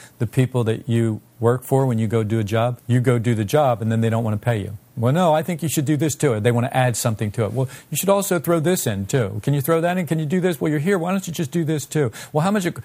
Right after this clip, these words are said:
it cost me that much?" "Oh, come on." You, you know what I'm talking about, right? They don't want to pay. And that's how we are. We don't want to pay. If you knew the gift,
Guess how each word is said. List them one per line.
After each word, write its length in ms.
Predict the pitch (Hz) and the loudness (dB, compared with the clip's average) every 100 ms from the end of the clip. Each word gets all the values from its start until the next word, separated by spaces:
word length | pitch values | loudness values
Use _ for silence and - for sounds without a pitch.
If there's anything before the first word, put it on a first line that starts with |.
| - | -4
it 100 | 151 | 0
cost 220 | 226 233 | 0 0
me 60 | 175 | 2
that 200 | 190 226 | 2 2
much?" 420 | 185 233 240 - _ | 2 0 -2 -12 _
"Oh, 60 | 165 | -12
come 180 | - 240 | -4 -4
on." 520 | 269 170 95 78 87 _ _ 131 127 - | 0 0 -2 -6 -14 _ _ -4 -4 -6
You, 260 | - 156 156 | -6 -2 -2
you 120 | 156 | 0
know 80 | 170 | 0
what 120 | 160 | 0
I'm 100 | 139 | 0
talking 280 | 143 117 92 | 0 0 -4
about, 160 | 98 | -8
right? 320 | 110 117 143 - | -2 -2 -2 0
They 120 | 143 | 2
don't 100 | 170 | 2
want 180 | 190 185 | 2 0
to 60 | |
pay. 320 | 226 240 101 98 - | 0 0 -4 -10 0
And 120 | 127 | 4
that's 140 | 143 139 | 4 4
how 100 | 180 | 2
we 180 | 214 247 | 2 -2
are. 260 | 104 110 - | -2 -6 -2
We 100 | 123 | 0
don't 100 | 156 | 2
want 140 | 170 | 0
to 80 | - | -2
pay. 380 | - - 90 87 _ - | -4 -4 -6 -12 _ -4
If 180 | 156 | -2
you 100 | 165 | 0
knew 160 | 175 208 | 0 0
the 80 | 180 | -2
gift, 580 | 156 180 95 - - | -2 -2 -2 -8 -20